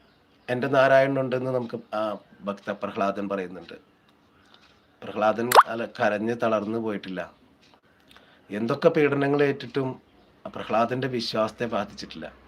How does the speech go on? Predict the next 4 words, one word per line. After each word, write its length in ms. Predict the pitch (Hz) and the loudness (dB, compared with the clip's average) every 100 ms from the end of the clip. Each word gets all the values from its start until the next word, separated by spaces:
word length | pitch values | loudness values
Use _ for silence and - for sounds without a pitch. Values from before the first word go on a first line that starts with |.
| - 98 | -16 -12
അതുപോലെയാണ് 640 | 98 107 117 135 107 101 101 - - 107 | -8 -2 0 2 2 0 -12 -20 -18 -10
നമുക്ക് 300 | 95 95 98 95 - 110 | -8 -8 -10 -10 -12 -10
ഭഗവാനെ 460 | 101 101 95 98 - - - - - 101 | -4 -2 -2 -6 -12 -18 -20 -20 -14 -12
വിശ്വസിക്കേണ്ടത്. 680 | - 98 - 95 85 80 | -10 -10 -10 -10 -10 -12